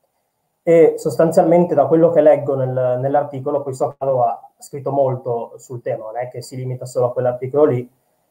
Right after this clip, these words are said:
ma spiega in maniera molto, molto semplice, anche per chi non è addetto ai lavori, che il, sia la domanda che l'offerta non presentano le caratteristiche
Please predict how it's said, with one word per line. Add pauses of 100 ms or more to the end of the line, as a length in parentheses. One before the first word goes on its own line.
(160)
ma
spiega
in
maniera
molto,
molto
semplice,
anche
per
chi
non
è
addetto
ai
lavori, (600)
che
il,
sia
la
domanda
che
l'offerta
non
presentano
le
caratteristiche